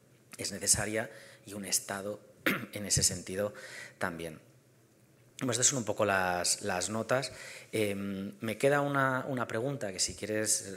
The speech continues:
respondes, pero no quiero abusar del privilegio de estar aquí para hacer yo la primera pregunta, pero te lo dejo como, como reflexión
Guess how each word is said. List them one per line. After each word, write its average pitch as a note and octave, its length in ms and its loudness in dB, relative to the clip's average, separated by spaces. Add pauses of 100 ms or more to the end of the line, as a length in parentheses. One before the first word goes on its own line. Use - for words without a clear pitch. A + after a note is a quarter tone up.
respondes, G2 480 0
pero F#2+ 160 -4
no G2+ 80 -4
quiero A2 160 0
abusar G#2 320 0
del G2+ 140 0
privilegio G2 500 -4
de F#2 60 -4
estar F#2+ 200 -4
aquí G2 160 -8
para F#2 140 -6
hacer G2 180 -6
yo G2+ 60 -2
la G2+ 60 2
primera G2+ 320 -2
pregunta, G2+ 420 -4 (320)
pero G#2 100 -4
te G2 100 -8
lo F2+ 60 -2
dejo A2+ 220 0
como, G#2+ 320 -2 (300)
como G#2 240 0
reflexión A2 840 0